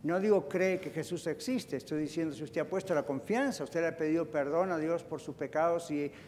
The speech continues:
solo Cristo salva, como dijo Jonás, y usted lo cree de verdad, entonces usted puede participar. Algunos me preguntan, "Pastor, todavía no me bauticé". Bueno, hágalo lo antes posible, por una razón de no hacerlo.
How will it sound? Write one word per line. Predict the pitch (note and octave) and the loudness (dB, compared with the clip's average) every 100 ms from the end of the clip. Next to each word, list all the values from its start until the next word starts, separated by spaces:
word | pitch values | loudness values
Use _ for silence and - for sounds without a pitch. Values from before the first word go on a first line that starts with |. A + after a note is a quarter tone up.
| - | -14
solo | - F#3 F#3+ F#3 | -2 4 4 4
Cristo | F3+ F#3 - E3+ | 0 -2 -2 0
salva, | G3 A3 G3 | 4 4 4
como | D#3 E3+ D3+ | 2 2 2
dijo | D#3 D#3+ D#3+ | 0 0 -4
Jonás, | E3 E3 E3 - - - | -2 -2 -2 -6 -14 -10
y | C#3+ | -4
usted | - F#3 | 0 4
lo | E3+ E3 | 4 2
cree | F#3 G3 F#3+ | 2 4 4
de | E3 | 4
verdad, | C#3+ C#3+ G3 A#3 A3 A3 | 2 4 6 6 4 0
entonces | D3+ C#3 E3+ G#3+ A3 G3+ G3+ G3+ - - - - - - - - - | -2 0 2 2 0 0 0 -2 -8 -14 -18 -20 -20 -20 -20 -20 -12
usted | C#3 E3 D#3 | -4 -2 0
puede | D#3+ C#3+ | 0 2
participar. | C3+ A#2+ B2+ C3+ - A2+ - - - - | 0 -2 -6 -8 -4 -4 -6 -16 -14 -6
Algunos | C3 D3+ E3 | 0 2 2
me | D#3 | 0
preguntan, | D3+ D3+ E3 D#3+ D3 | 0 0 0 0 -2
"Pastor, | C#3+ - E3+ | -2 0 -2
todavía | E3 D3+ D#3 | 2 2 2
no | D#3 | 0
me | D3+ | 0
bauticé". | C#3+ C#3 C#3 - G#3 C4+ B3+ | -2 -2 -6 0 0 0 -4
Bueno, | C#3 E3+ G#3+ | -4 0 4
hágalo | F#3 G3+ G3 | 4 6 6
lo | E3+ | 4
antes | F3+ F3 | 2 0
posible, | - C#3+ - C4 F#3 C#3 | -2 -4 0 0 0 -2
por | B2+ | -4
una | C3 D3 | -2 -2
razón | C#3 C#3+ E3+ D#3+ | 0 -2 -2 -2
de | C#3+ | -2
no | |
hacerlo. | C#3 - E3 C#3+ | -2 0 0 0